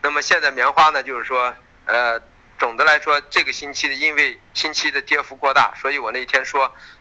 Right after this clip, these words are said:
所有的商品既见了月度高点，又见了周度的高点和低点啊。那么这样，在这样的情况下，昨天晚上算是把黑色的低点，周低点见了。那么前天啊，晚上呢，等于是把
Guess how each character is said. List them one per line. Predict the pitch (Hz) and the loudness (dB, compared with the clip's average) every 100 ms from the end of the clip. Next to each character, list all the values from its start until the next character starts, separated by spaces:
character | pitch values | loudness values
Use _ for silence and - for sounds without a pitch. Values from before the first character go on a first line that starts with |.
| - | -6
所 | 131 165 | 0 2
有 | 185 135 | 0 -2
的 | |
商 | 127 160 156 | 0 2 2
品 | - 92 - _ _ _ - | -2 -16 -20 _ _ _ -4
既 | 185 175 | -2 2
见 | 160 | 2
了 | 139 | 2
月 | 165 165 | 0 -2
度 | 131 | -2
高 | 131 131 | 0 2
点， | 123 87 - _ _ _ | 0 -8 -12 _ _ _
又 | 151 139 | -4 0
见 | 156 131 | 0 0
了 | |
周 | 117 165 165 | -2 -4 -4
度 | 165 131 | -6 -6
的 | 110 | 0
高 | 139 139 | 2 2
点 | 104 | -2
和 | 87 | -6
低 | - 143 | -6 -6
点 | 139 76 - - - | -6 -8 -12 -16 -2
啊。 | 101 85 - _ _ - | 2 2 0 _ _ -4
那 | |
么 | 139 135 - | -2 -4 -2
这 | - | 2
样， | 165 143 | 4 2
在 | - 170 | 2 2
这 | 190 | 4
样 | 180 | 2
的 | 143 | 2
情 | - 139 | -4 0
况 | 147 135 | 2 4
下， | 139 110 - - | 2 2 -4 -6
昨 | 151 | -2
天 | 170 180 | 2 2
晚 | 156 113 | 2 2
上 | 139 | 2
算 | - 156 | 2 0
是 | 143 | 2
把 | 131 | 2
黑 | 110 190 190 | 2 0 0
色 | 196 | 0
的 | 135 | 0
低 | - 156 | -4 -4
点， | 131 82 - - | -2 -4 -8 -6
周 | 156 156 | -4 -4
低 | 165 | -6
点 | 151 95 | -2 -2
见 | 104 117 | -2 -2
了。 | 85 - - - - | -4 -12 -14 -18 -6
那 | 147 | -2
么 | 143 | -2
前 | 139 143 170 | 0 0 0
天 | 180 170 170 _ | 2 2 0 _
啊， | - 120 107 - - - | 2 2 2 -2 -12 -2
晚 | 117 | -2
上 | - 156 127 | 2 2 2
呢， | |
等 | 120 117 | -2 -4
于 | |
是 | 131 - 139 | -4 -4 -2
把 | - 98 95 | 2 2 2